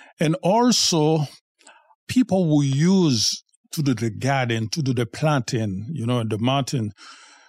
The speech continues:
So everybody are focusing, you know, to go to Port-au-Prince, to the city. You know, they left the lands and everything they used to work, you know, to produce, like, corn, beans, you know, rice.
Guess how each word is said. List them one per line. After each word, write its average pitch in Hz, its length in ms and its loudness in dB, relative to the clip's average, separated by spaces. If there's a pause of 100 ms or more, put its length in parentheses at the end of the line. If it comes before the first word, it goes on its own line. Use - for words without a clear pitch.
(100)
So 165 400 -2 (640)
everybody 165 560 2
are 113 140 0
focusing, 117 720 -4
you 110 160 -4
know, 113 220 -4 (420)
to 139 100 -2
go 127 140 -2
to 117 100 -4
Port-au-Prince, 151 720 -2
to 143 80 -6
the 120 120 -4
city. 135 540 -2 (520)
You - 100 -8
know, 123 120 0
they 117 160 -2
left 127 460 -4 (520)
the 123 120 -2
lands 143 640 0
and 107 220 -6
everything 127 560 -2
they 113 280 -4 (160)
used 147 380 2
to 135 60 0
work, 123 480 0
you 143 80 0
know, 131 200 0
to - 180 -10
produce, 123 480 -2
like, 110 260 -4 (300)
corn, 123 720 -2
beans, 131 760 -2
you 147 220 -4
know, 123 100 0
rice. 131 760 -2